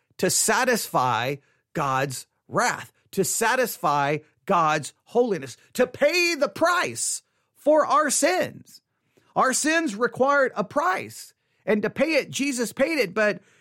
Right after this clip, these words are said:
if he's dying to satisfy God, wouldn't it, I mean, I'm just gonna, I'm gonna, just gonna pose the question. Remember, my job here is just to get you thinking, wouldn't that payment, in a sense, be to, to Christ?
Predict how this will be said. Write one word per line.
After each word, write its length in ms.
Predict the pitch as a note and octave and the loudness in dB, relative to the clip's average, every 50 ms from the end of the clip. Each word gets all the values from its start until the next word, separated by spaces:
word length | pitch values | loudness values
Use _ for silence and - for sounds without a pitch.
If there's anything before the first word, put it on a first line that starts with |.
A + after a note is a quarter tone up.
| _ - | _ -2
if 120 | G3+ - | 0 2
he's 220 | G#3+ A3 F#3+ C3+ A2+ | 2 2 0 0 0
dying 460 | G#2+ G3+ G#3+ C4 C#4 C#4+ C#4+ C4+ A#3 | 0 2 2 2 2 2 0 -2 -2
to 60 | A#3 | -2
satisfy 520 | - - A#3+ B3 A#3+ A3+ - - G#3+ G#3 | 0 0 0 2 2 0 0 0 0 0
God, 480 | G3 G#3 C4 D4+ D#4 C#4 B3 G#3+ F3 E3 _ _ _ _ _ - | 0 0 0 0 0 0 0 0 -2 -4 _ _ _ _ _ -2
wouldn't 280 | - G3 G3+ G#3 G#3 | 0 0 2 2 0
it, 160 | G3 - - _ _ _ - - - - | -2 -2 -4 _ _ _ -20 -20 -16 -10
I 80 | - C#3+ | -8 -6
mean, 100 | C#3 C3+ | -6 -4
I'm 140 | D3 D3+ D#3 | -4 -4 -2
just 160 | D#3+ D3+ - | -2 -2 0
gonna, 220 | G#3 F#3+ F#3 D#3+ - | 0 0 0 0 0
I'm 140 | D#3 E3+ | -2 -2
gonna, 160 | E3+ E3 F3 E3+ | -2 0 -2 -4
just 120 | D#3 - | -4 -4
gonna 160 | - F3 E3 | -6 -6 -6
pose 380 | C3 - - F3 F#3 F#3+ G3+ F#3+ | -6 -4 -2 0 0 0 0 -2
the 100 | - G3+ | -8 -12
question. 440 | - - B3 C4+ - - E3+ C#3 - _ _ _ _ | -8 -6 -6 -6 -6 -10 -14 -14 -14 _ _ _ _
Remember, 400 | - C#3+ E3 G#3+ A3+ F3 D3 F#2 D2+ | -8 -6 -4 -2 -2 -2 -4 -4 -6
my 200 | C3 C3+ C#3 C#3 | -4 -4 -4 -4
job 340 | B2 - D#3+ D3+ D#3 D#3 C#3 | -2 0 0 0 0 0 -2
here 260 | - F3 E3+ E3+ E3 | -2 -2 0 0 -2
is 60 | C#3+ | -4
just 220 | - - E3 - | -6 -10 -12 -10
to 60 | - C#3+ | -10 -8
get 280 | B2+ F3 F3+ - - | -6 -6 -6 -6 -4
you 100 | G#3 G#3 | -6 -6
thinking, 560 | F#3 - B3 B3+ B3+ B3 - E3+ D3+ C#3+ C3+ - _ _ _ _ _ _ - | -6 -6 -6 -6 -6 -4 -4 -4 -4 -4 -6 -8 _ _ _ _ _ _ -8
wouldn't 260 | - D3+ C3 G#2+ - | -6 -6 -4 -4 -4
that 220 | - D#3+ D#3 - - | -4 -4 -4 -6 -6
payment, 320 | D3 E3+ F3+ E3+ D3+ - | -4 -4 -2 -2 -4 -4
in 120 | - E3+ | -4 -4
a 60 | D#3 C#3 | -4 -4
sense, 300 | - - - - - - | -4 -6 -6 -6 -8 -6
be 180 | D3+ D#3 E3+ | -6 -6 -6
to, 380 | D#3+ - - D#3+ D3 C3 A#2+ - _ _ _ _ _ _ _ _ _ _ | -6 -6 -6 -4 -4 -4 -6 -8 _ _ _ _ _ _ _ _ _ _
to 80 | - C3+ | -12 -8
Christ? 680 | - - C#3+ - A3 D#4 E4 E4 - - - - _ | -4 -4 -4 -2 -4 -6 -8 -10 -14 -18 -18 -20 _